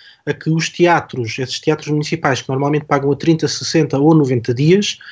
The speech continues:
eh, nós consigamos fazer um adiantamento através do valor recebido pelo Ministério e que os atores,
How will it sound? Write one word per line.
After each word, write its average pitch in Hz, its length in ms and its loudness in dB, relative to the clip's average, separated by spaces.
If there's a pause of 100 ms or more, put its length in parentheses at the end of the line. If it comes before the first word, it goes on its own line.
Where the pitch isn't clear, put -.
(460)
eh, 139 300 2
nós 156 320 2
consigamos 165 1000 2 (280)
fazer 151 340 0
um 160 160 2
adiantamento 147 600 0
através 139 360 0
do 139 100 -4
valor 147 320 4
recebido - 440 -6
pelo 135 160 0
Ministério 156 580 2
e 160 80 0
que - 100 -2
os 151 100 2
atores, 156 460 0